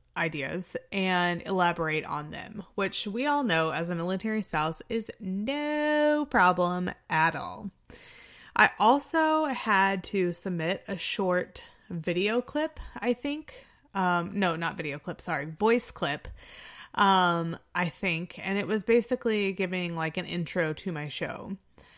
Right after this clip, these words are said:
Probably so they could hear what my voice sounded like and to make sure that I, it was something I could, like, actually do,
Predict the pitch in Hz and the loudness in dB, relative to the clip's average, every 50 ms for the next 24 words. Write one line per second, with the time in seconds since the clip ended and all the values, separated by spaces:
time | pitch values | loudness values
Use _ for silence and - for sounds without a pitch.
0 | - _ _ - 294 320 330 330 320 294 302 294 285 254 - 240 202 185 175 - | -20 _ _ 6 6 6 8 6 2 0 0 -2 -2 0 0 0 0 0 -2 -2
1 | 180 160 143 - - - 190 180 175 175 170 170 170 160 - - 143 - - 151 | -4 -6 -6 -8 -6 -4 -2 0 0 0 0 0 0 -2 -2 -4 -6 -6 -6 -8
2 | 160 196 226 247 247 - - 233 220 220 214 202 208 202 196 196 196 196 190 185 | -2 4 6 6 6 6 2 0 0 0 -2 0 2 4 6 6 6 4 2 -2
3 | - 165 151 - 160 156 147 139 - - - 160 151 156 160 151 151 147 143 139 | -4 -8 -8 -6 -6 -8 -8 -6 -8 -6 -6 -4 -4 -4 -4 -4 -4 -4 -4 -4
4 | 127 - - - 156 151 - - - 143 147 165 151 147 143 147 160 - 170 160 | -6 -8 -10 -14 -14 -14 -10 -10 -10 -8 -8 -8 -8 -6 -6 -6 -6 -6 -8 -8
5 | 147 139 147 - - - 143 147 147 - - - - 151 160 175 277 302 311 302 | -6 -8 -8 -8 -6 -4 -4 -4 -4 -6 -8 -8 -6 -6 -2 0 2 2 2 2
6 | 294 285 285 285 285 262 | 2 2 2 0 -2 -4